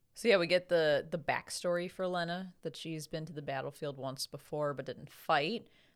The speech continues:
Um, and we, we learn about her stance on the eighty-sixth district and how she feels, um, they should really be treated as humans again. Um, and she's very vocal about it. Like, she's not shy about it at all. And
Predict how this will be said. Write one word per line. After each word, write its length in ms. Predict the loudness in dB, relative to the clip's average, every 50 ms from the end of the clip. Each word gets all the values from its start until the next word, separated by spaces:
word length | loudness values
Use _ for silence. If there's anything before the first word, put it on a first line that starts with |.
| _ -6
Um, 440 | -2 0 0 0 0 0 -2 -4 -6
and 120 | -8 -8
we, 200 | -8 -6 -6 -6
we 180 | -6 -6 -4 -4
learn 480 | -2 -2 0 0 0 -2 -2 -4 -8 -8 -12 -12 -8
about 520 | -8 -4 -2 0 0 0 0 0 -4 -6 -10 -6
her 120 | -6 -4 -4
stance 540 | -4 -4 -2 -2 -4 -4 -6 -8 -10 -12 -10 -6
on 560 | -4 -4 -2 -2 -4 -6 -8 -8 -10 -12 -12 -14 _ _ _ _ _
the 140 | -10 -8 -6
eighty-sixth 600 | -6 -6 -8 -10 -12 -12 -12 -12 -12 -12 -18 -20 -20 _ _ -18
district 540 | -16 -16 -14 -10 -10 -10 -10 -10 -14 -16 -12
and 200 | -12 -10 -10 -10
how 500 | -10 -10 -8 -8 -6 -6 -6 -6 -6 -8 -10
she 220 | -12 -10 -10 -10
feels, 540 | -8 -6 -6 -4 -4 -4 -6 -6 -8 -8 -8 -8
um, 320 | -8 -8 -10 -10 -12 -10
they 100 | -8 -8
should 180 | -10 -10 -10 -10
really 140 | -8 -8 -8
be 100 | -10 -14
treated 380 | -14 -12 -10 -8 -8 -8 -8
as 280 | -6 -6 -6 -6 -8 -10
humans 400 | -8 -6 -6 -6 -6 -8 -8 -10
again. 380 | -8 -6 -6 -6 -6 -8 -12 -14 _ _ _ _ _ _ _ _ _ -8
Um, 400 | -8 -6 -6 -6 -8 -10 -10 -10
and 100 | -12 -10
she's 160 | -8 -4 2 6
very 160 | 6 6 8
vocal 340 | 8 6 6 4 2 0 2
about 220 | 2 2 0 0
it. 160 | -2 -4 -4 -6
Like, 120 | -6 -6
she's 140 | -4 -4 0
not 180 | 2 2 2 0
shy 400 | 2 4 6 6 6 6 4 2
about 240 | 0 0 2 2 0
it 100 | -2 -4 -6
at 100 | -6 -4
all. 340 | -4 -6 -4 -4 -8 -8 _ _ _ _ _ _ _
And 460 | -4 -2 -2 0 0 -2 -2 -4 -8